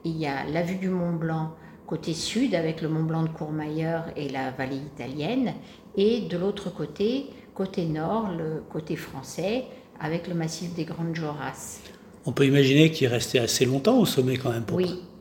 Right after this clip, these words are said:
Speaker 1: on pense qu'il devait rester au moins une bonne heure pour faire des pochades comme ça, deux à chaque fois.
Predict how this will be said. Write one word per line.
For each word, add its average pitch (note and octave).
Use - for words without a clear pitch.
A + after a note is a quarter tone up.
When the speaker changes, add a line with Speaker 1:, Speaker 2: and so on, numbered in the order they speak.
Speaker 1:
on F3
pense A3+
qu'il -
devait E3+
rester B3
au F3+
moins G#3+
une G#3
bonne G#3
heure A#3
pour G3
faire F3+
des F3
pochades F#3
comme D#3
ça, A#3
deux A#3
à F3
chaque -
fois. F#3+